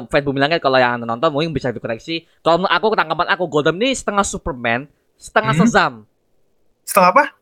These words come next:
Speaker 1: Setengah Superman, setengah Shazam.
Speaker 2: Oh, gitu?
Speaker 1: Kalau, karena ada, ada jenis saktinya. Dia kan, eh, Godam itu adalah, sebenarnya dia itu adalah ent-,
Speaker 2: Jin.
Speaker 1: entitas berbeda sebenarnya ya.
Speaker 2: Hah?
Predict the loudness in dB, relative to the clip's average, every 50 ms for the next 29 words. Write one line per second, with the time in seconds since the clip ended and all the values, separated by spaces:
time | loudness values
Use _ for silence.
0 | _ _ _ _ _ 0 0 0 0 0 -2 -4 -4 -4 -4 -4 -4 0 2 2
1 | 2 2 0 -6 -18 _ _ _ _ _ _ _ _ _ _ _ _ _ _ _
2 | _ 4 6 6 6 6 4 4 2 2 0 -6 _ -2 -2 0 0 0 0 0
3 | 0 0 0 0 0 0 2 4 4 6 6 2 0 -2 0 0 2 2 0 0
4 | 0 0 2 2 2 0 0 -4 -8 -8 -6 -6 -6 -6 -8 -2 2 6 6 6
5 | 6 4 2 2 2 0 2 2 4 2 2 2 0 -2 0 2 2 2 2 0
6 | 0 2 2 2 2 2 2 2 2 -2 _ _ _ _ _ -4 -4 -4 -2 -4
7 | -4 0 2 2 2 2 2 0 0 -2 -2 -4 -6 -6 -6 -6 -6 -2 0 0
8 | 2 2 0 0 -2 -2 0 0 0 2 0 0 0 0 -2 -6 -8 _ _ _
9 | _ _ _ _ _ _ _ -2 2 4 4 6 6 4 4 2